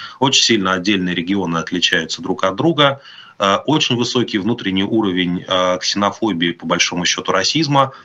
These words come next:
Мне страшно нравятся вот эти сейчас истории. Меня всегда это страшно раздражало еще в мирной жизни, когда, э, когда люди считали нормальными там, э, делать в объявлениях об аренде квартиры, да, что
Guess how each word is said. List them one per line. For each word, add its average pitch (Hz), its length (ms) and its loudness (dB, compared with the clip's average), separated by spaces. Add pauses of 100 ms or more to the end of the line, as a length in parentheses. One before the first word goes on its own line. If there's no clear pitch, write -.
(100)
Мне 117 240 4
страшно 143 380 2
нравятся 113 420 2
вот 92 100 -2
эти 95 140 -2
сейчас - 400 0
истории. 95 500 2 (300)
Меня 104 240 2
всегда 107 340 2
это 95 240 0
страшно 98 680 0
раздражало 98 560 0
еще 87 200 0
в 85 60 -2
мирной 95 320 0
жизни, 151 320 2
когда, 92 500 0 (400)
э, 90 300 2
когда 95 280 -2
люди 120 220 2
считали 95 300 0
нормальными 98 640 2
там, 82 420 -4
э, 82 280 -6
делать 95 460 -2
в 90 80 -8
объявлениях 90 640 -2
об 80 140 -4
аренде 92 300 -2
квартиры, 101 480 0
да, 90 140 0
что - 320 -2